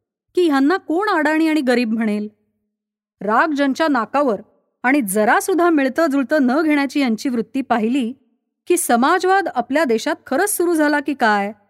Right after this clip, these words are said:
असा संभ्रम पडतो. बाकी त्यांच्या तोंडी लागून तुम्ही तुमची बाजू मांडायचा प्रयत्न कदाचित केला तर आटोपलाच बाजार.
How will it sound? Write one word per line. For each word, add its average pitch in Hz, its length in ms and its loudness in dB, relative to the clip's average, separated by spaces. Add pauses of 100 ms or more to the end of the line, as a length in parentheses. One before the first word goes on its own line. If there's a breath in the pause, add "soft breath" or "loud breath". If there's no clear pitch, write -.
(320)
असा 277 200 2
संभ्रम 277 420 2
पडतो. 196 400 -4 (880)
बाकी 285 200 0
त्यांच्या 277 500 0
तोंडी 330 360 0
लागून 247 400 0
तुम्ही 262 320 0
तुमची 294 380 -2
बाजू 220 340 0
मांडायचा 262 400 0
प्रयत्न 247 400 -2 (180)
कदाचित 392 380 0 (120)
केला 202 240 -2 (600)
तर 226 120 0
आटोपलाच 359 540 2
बाजार. 202 340 0